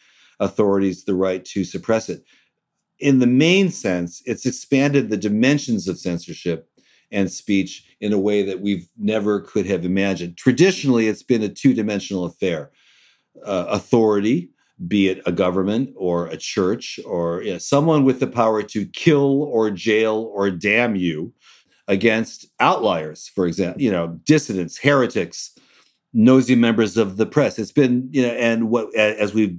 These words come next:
discussed, sort of a seesawing of power between those two sides.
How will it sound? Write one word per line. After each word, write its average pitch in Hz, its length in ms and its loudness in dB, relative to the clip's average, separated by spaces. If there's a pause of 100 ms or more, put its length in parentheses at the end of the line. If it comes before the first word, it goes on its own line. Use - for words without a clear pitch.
(120)
discussed, 101 600 -2 (320)
sort 110 200 0
of 104 60 0
a 101 40 -4
seesawing 107 760 -2
of 95 200 -4 (140)
power 131 360 2
between 101 460 -4
those 101 260 -2
two 104 160 -6
sides. 120 420 -4